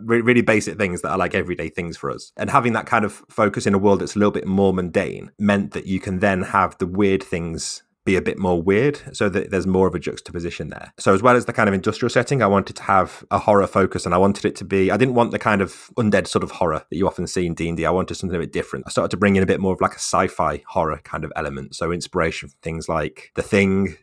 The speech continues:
and, like, The Fly and just weird sci-fi horror ideas. And those are things that always kind of stick with me, and o-, obviously, like, Alien and things like that. So the idea of combining that with kind of an industrial era setting, they're the two ingredients that kind of smashed together to create this kind of setting th-, that sort of grew out of the game, if you see what I mean.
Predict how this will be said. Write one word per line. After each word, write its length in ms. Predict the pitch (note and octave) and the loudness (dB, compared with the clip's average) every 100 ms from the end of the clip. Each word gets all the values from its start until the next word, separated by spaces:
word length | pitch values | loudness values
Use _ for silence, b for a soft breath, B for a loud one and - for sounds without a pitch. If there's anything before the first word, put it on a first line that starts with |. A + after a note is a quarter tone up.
| _ | _
and, 100 | F#2 | -6
like, 140 | D#2 | -6
The 60 | - | -6
Fly 520 | - F#2 F#2 F#2 F#2+ | -4 2 4 4 2
and 120 | - F#2+ | -2 -6
just 160 | - | -4
weird 280 | G2 G#2 G2 | 0 2 0
sci-fi 440 | - G2+ F#2+ G2 | 2 0 2 2
horror 260 | F2 F#2 F2 | 2 2 2
ideas. 640 | D2 E2 D#2+ G#1+ G1+ - - F#2+ | 0 -2 -4 -8 -10 -16 -12 -8
And 320 | E2+ E2 - - - | -6 -6 -8 -12 2
those 180 | B2+ | 2
are 40 | B2+ | 4
things 200 | C3 A2+ | 0 2
that 80 | G#2+ | 4
always 160 | G#2+ | 4
kind 140 | A2+ F#2+ | 2 -2
of 60 | |
stick 260 | - G#2+ - | -2 -2 -2
with 120 | D#2+ | -4
me, 120 | D#2 | -2
and 100 | F2 | 0
o-, 80 | G2+ | 2
obviously, 380 | A2+ F2 F2 F#2 | 2 0 -2 0
like, 180 | E2 E2 | 0 0
Alien 380 | F2+ E2+ D#2+ D2 | -2 -2 -4 -6
and 120 | D#2 | -8
things 200 | F2 D#2 | -8 -6
like 120 | - | -4
that. 200 | E2 D2 - | -2 -2 -6
So 160 | - G2 | -2 2
the 100 | G#2+ | 4
idea 280 | A2 A2+ | 4 4
of 80 | G#2+ | 2
combining 480 | - G#2 G#2 G2 F2+ | 0 4 4 4 2
that 220 | F2+ - | 2 2
with 120 | G#2 - | -2 -4
kind 180 | G2 | -4
of 60 | F2+ | -2
an 80 | F2+ | -4
industrial 580 | F2 G2 G2 - G2 - | -2 -2 -2 -2 -2 0
era 460 | G2+ F#2 F2+ F#2 - | 0 2 0 -2 -8
setting, 500 | - F#2+ - D2 C2+ - - | -6 -6 -6 -10 -12 -14 2
they're 100 | A#2 | 2
the 80 | G#2+ | 4
two 140 | B2 | 2
ingredients 340 | G#2+ G#2+ G#2 | 4 4 2
that 100 | A2 | 0
kind 140 | G2+ G2 | -2 -2
of 60 | |
smashed 300 | - G2+ - | 0 -2 -2
together 300 | G2 F2+ F2 | 0 0 2
to 140 | E2+ F#2+ | 0 -6
create 420 | - F#2 F2 - | -4 -2 -2 -4
this 120 | F2 | -8
kind 180 | - D#2+ | -2 -4
of 80 | D2+ | -2
setting 480 | - - D2 D2+ - - | -8 -10 -12 -14 -16 -18
th-, 100 | F2 | -4
that 120 | G#2+ | -4
sort 160 | G2+ G#2+ | 2 2
of 80 | G2 | 2
grew 260 | G#2 G#2+ | 2 4
out 280 | F2 F2 - | 6 4 2
of 80 | D2 | -8
the 60 | D#2+ | -8
game, 380 | D2+ D#2 D2 - | -6 -6 -8 -10
if 140 | D2 | -12
you 60 | D#2 | -8
see 140 | C#2+ | -6
what 140 | C#2+ | -6
I 40 | - | -6
mean. 220 | C#2 C#2 | -10 -12